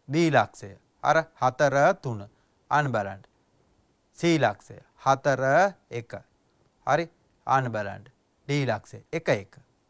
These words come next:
ආ, ඒවත් අපි යා කරමු බලන්න. අර, අර, අන්න බලන්න ලස්සන ඍජු කෝණාශ්‍රයක් හැදුනා. ඉතින් අපිට ඔය වගේ රූප තව කොච්චර හදන්න පුළුවන්ද නේ? කණ්ඩාංක වැඩි කරගෙන ලස්සන ලස්සන රූප හදත හැකි.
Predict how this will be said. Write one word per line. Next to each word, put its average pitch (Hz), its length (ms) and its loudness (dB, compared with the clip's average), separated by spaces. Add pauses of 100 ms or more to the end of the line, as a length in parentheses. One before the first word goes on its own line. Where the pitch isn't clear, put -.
ආ, 104 360 -6
ඒවත් 226 360 4
අපි 233 180 4
යා 220 180 8
කරමු 220 300 -4
බලන්න. 220 240 -8 (580)
අර, 190 200 2 (280)
අර, 180 280 -2 (280)
අන්න 139 720 -2
බලන්න 143 480 0
ලස්සන 160 480 0
ඍජු 196 220 -8
කෝණාශ්‍රයක් 147 760 -2
හැදුනා. - 320 -18 (340)
ඉතින් 135 280 0
අපිට 135 240 2
ඔය 131 120 0
වගේ 139 320 6
රූප 131 300 -6
තව 160 200 2
කොච්චර 135 380 -6
හදන්න 202 380 2
පුළුවන්ද 117 460 -8
නේ? 185 180 -2 (320)
කණ්ඩාංක 131 480 4
වැඩි 120 240 -2
කරගෙන 151 300 -8
ලස්සන 202 420 0
ලස්සන 277 400 -2
රූප 220 240 -4
හදත 107 260 -2
හැකි. 95 220 -8